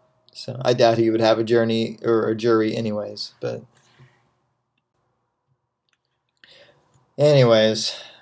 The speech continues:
well, the only other news I got is, uh, the Dow's been up for thirteen days in a row. So,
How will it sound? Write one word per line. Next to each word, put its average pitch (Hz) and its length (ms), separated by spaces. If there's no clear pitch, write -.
well, 107 360
the 147 60
only 147 100
other 135 140
news 139 220
I 262 100
got 127 320
is, 113 260
uh, 110 400
the 123 80
Dow's 123 460
been 110 580
up 117 280
for 120 120
thirteen 117 420
days 113 240
in 113 80
a 110 60
row. 110 360
So, 120 460